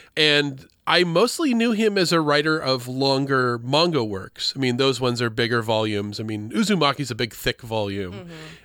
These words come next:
Speaker 1: Uh, Tomie's a big, thick volume. Gyo is pretty big. But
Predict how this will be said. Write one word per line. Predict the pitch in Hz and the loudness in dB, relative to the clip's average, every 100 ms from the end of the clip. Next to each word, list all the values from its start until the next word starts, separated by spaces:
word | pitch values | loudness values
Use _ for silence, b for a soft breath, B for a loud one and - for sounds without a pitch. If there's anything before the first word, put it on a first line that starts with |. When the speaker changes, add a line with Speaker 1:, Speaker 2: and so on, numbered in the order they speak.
| - | -2
Speaker 1:
Uh, | 113 110 | 0 0
Tomie's | - 156 143 135 127 | 0 0 2 2 2
a | 123 | 0
big, | 120 - | -4 -4
thick | 117 - | -6 -2
volume. | 120 113 110 117 120 | -2 0 -2 -8 -10
Gyo | 139 147 143 139 | 0 4 4 4
is | 135 | 0
pretty | - 147 123 | -2 -4 -4
big. | 117 110 110 - B B B B B | -2 -2 -2 -8 B B B B B
But | 139 156 | 0 0